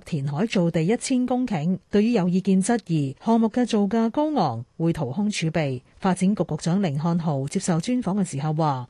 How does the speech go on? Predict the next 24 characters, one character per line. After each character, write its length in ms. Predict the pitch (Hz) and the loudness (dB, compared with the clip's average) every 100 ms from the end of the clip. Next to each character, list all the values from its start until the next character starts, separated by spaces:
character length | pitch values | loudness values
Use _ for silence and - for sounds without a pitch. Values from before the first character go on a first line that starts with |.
| _ | _
冇 160 | 151 147 | -4 -2
可 220 | 151 160 | -2 0
能， 260 | 196 139 123 - | 0 -2 -6 -14
強 220 | - 160 | -4 -2
調 60 | 156 | 0
一 100 | 214 | 0
個 140 | 220 | 0
負 180 | 185 175 | -2 0
責 180 | 170 180 | 0 0
任 140 | 170 | 0
嘅 80 | 165 | 0
政 220 | 175 185 | 0 0
府 340 | 185 147 196 - | 0 0 0 -2
唔 180 | - 190 | 0 2
會 140 | 226 247 | 4 2
俾 160 | 240 | 2
任 200 | 294 208 | 2 2
何 160 | 175 143 | 0 -2
工 200 | 151 269 | 0 -2
程 300 | 262 185 135 | 0 0 -2
掏 140 | - 135 | -4 -4
空 240 | 180 220 | -2 -2
儲 180 | - 160 | -2 -2
備。 360 | 165 151 131 | 0 -2 -4